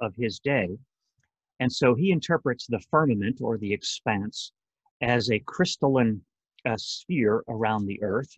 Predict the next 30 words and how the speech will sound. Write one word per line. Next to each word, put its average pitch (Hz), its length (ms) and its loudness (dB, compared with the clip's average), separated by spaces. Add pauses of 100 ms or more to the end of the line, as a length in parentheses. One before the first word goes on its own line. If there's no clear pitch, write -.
(140)
um, 104 360 -2 (440)
uh, 127 80 2
be-, 123 260 0 (100)
because 143 460 2
there 131 160 4
was 120 320 2
a, 120 260 2
an 123 140 2
important 123 520 2
Greek 127 280 -2
philosopher 110 800 0
who 127 120 0
had 107 140 -2
used 113 280 0
the - 80 -8
same 156 420 0
term 107 520 -2 (400)
to 127 100 2
describe 110 800 2 (480)
y-, 139 180 -8
the, 107 440 -2
the, 104 120 0 (180)
the 120 100 0
sphere 113 500 4
that, 98 200 -2
that 107 160 2
is 98 120 -4
the 110 200 -4
heavens. 98 440 -4 (480)
Uh, 101 260 0